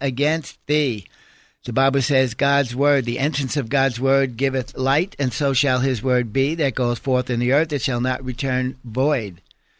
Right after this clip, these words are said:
The Bible says God watches over His Word to perform it. I love it. I love it. Thank you, Father. You know, the Bible never says that God watches over you. The Bible says God's given His angels charge over you to keep you in all your ways, to bear you up, lest you dash your foot against a stone.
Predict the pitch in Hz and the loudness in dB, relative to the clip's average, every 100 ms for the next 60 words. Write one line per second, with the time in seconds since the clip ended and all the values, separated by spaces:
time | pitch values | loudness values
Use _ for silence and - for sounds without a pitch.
0 | _ - 131 147 147 156 120 147 147 156 | _ -2 2 4 4 0 2 0 4 2
1 | 147 147 151 147 151 147 131 151 147 143 | 2 2 2 2 0 -2 0 0 0 -2
2 | 147 135 123 147 151 131 - 120 120 123 | -4 -4 -4 -2 -2 -2 -2 0 2 2
3 | 143 151 - 120 123 143 123 - 131 131 | 2 -2 -2 -2 0 0 -4 -4 -4 -2
4 | 135 - 143 131 143 160 160 170 202 170 | -6 -2 -2 0 0 2 2 2 2 2
5 | 156 139 160 160 139 127 131 123 127 - | 2 2 0 0 -2 0 0 2 0 0
6 | 110 131 156 92 90 131 - - - - | -2 0 0 -2 -4 -8 -16 -20 -14 -2
7 | 127 147 151 147 127 139 135 120 127 120 | 2 4 4 2 2 2 0 0 0 0
8 | 117 110 147 175 147 113 - 131 117 117 | -2 0 0 0 -2 -4 -2 0 2 0
9 | 107 107 113 107 107 160 160 139 123 120 | 0 0 0 -2 -4 -4 -2 0 0 2
10 | 123 120 117 120 156 143 131 131 117 127 | 2 2 2 4 4 4 0 -2 0 0
11 | 120 120 139 135 120 - 120 123 127 - | 0 0 -2 -2 -4 -4 -4 -2 -2 -4
12 | - 135 117 120 117 107 - 175 180 | -6 -4 -4 -4 -6 -12 -2 0 2